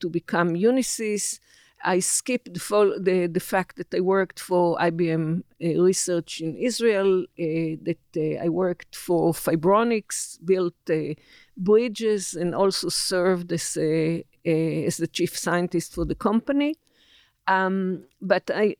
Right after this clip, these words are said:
I went straight to Ornette because that was, uh, much more event-, eventful, uh, for two reasons. First of all, uh, the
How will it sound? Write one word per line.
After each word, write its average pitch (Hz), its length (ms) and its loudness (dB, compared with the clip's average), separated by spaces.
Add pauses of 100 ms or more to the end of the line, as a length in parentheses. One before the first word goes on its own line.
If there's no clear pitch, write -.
(100)
I - 60 0
went 254 340 2
straight 247 520 0
to 214 340 2
Ornette 214 460 2
because 180 420 0
that 220 240 0
was, 196 320 0
uh, 185 140 0
much 196 280 0
more 185 360 2
event-, 196 500 0 (100)
eventful, 190 920 2
uh, 180 340 -2
for 170 300 -8
two 214 240 4
reasons. 220 680 0
First 214 380 0
of 196 100 -12
all, 185 300 4
uh, 165 580 -2
the 170 320 0